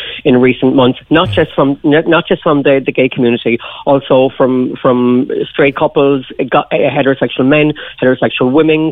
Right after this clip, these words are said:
sexual assault. They're just told me an abundance of stories. And I actually think what shocked me was when this happened to me many, many years ago, not many people cared. I'm so shocked and surprised and happy to see that the, the,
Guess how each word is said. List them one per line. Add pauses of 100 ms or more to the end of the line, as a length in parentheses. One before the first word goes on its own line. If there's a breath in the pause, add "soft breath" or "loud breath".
sexual
assault. (400 loud breath)
They're
just (160)
told
me
an
abundance
of
stories.
And
I
actually
think
what
shocked
me
was
when
this
happened
to
me
many,
many
years
ago, (300 loud breath)
not
many
people
cared.
I'm
so
shocked
and
surprised
and (240 loud breath)
happy
to
see
that
the,
the,